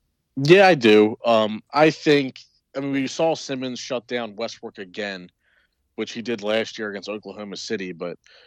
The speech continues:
we know Simmons can at least take one prong of that attack out of there. Um, Harden is a different animal,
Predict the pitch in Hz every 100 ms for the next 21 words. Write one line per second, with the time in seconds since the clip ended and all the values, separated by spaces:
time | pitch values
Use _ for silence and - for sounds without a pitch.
0 | _ _ 123 123 135 156 156 131 113 110
1 | - 139 131 127 117 107 123 - 135 113
2 | 104 107 117 117 110 - 117 107 101 90
3 | 85 92 92 107 98 - 110 98 - 107
4 | 98 95 85 73 - _ _ _ _ _
5 | _ - 101 - - 143 147 160 165 143
6 | 120 117 104 117 110 123 127 110 123 131
7 | 135 143